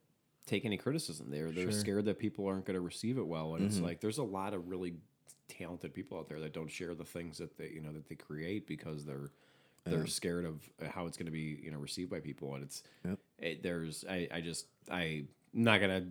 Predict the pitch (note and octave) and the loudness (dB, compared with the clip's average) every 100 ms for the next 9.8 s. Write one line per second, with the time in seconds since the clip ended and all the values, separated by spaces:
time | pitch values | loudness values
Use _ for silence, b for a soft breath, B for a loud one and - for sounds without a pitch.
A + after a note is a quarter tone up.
0 | E2+ - - G2+ G2 G#2+ G#2 F#2+ G2+ F#2 | -6 2 6 6 6 4 2 2 2 2
1 | F#2+ F#2+ F2+ - F#2 F2 F2 D#2+ - - | 2 2 0 -4 -2 0 0 -2 -6 -10
2 | _ - - F2 F#2+ F#2 G2+ - G#2+ G#2 | _ -20 -14 -4 -2 -2 -2 0 2 2
3 | G#2 G#2+ G2+ F#2 F#2 - F2+ A2 - E2 | 0 0 0 2 0 -4 -4 -2 -2 -4
4 | D2+ D2+ D2+ C#2+ - - _ _ D#2 - | -4 -4 -6 -6 -14 -20 _ _ -8 -2
5 | F2 D#2+ D#2 D2+ - - E2 D#2+ E2 D#2+ | -2 0 -2 -4 -6 -4 -2 -2 -2 -4
6 | - E2 F2 E2+ D2+ D#2+ D2+ C#2+ C#2+ D#2 | -4 -2 -2 -2 -4 -4 -4 -6 -6 -8
7 | D2 C2 C2+ - - D#2 D#2+ D2+ C#2+ G2+ | -8 -8 -12 -16 -10 -10 -6 -6 -2 -2
8 | G2 E2 D#2 D#2+ F2 E2+ E2 E2 D#2+ D#2 | -2 -4 -6 -8 -8 -8 -8 -8 -8 -8
9 | D#2 F2 - D#2+ E2 D2+ D2+ D2 | -8 -8 -8 -8 -8 -6 -6 -8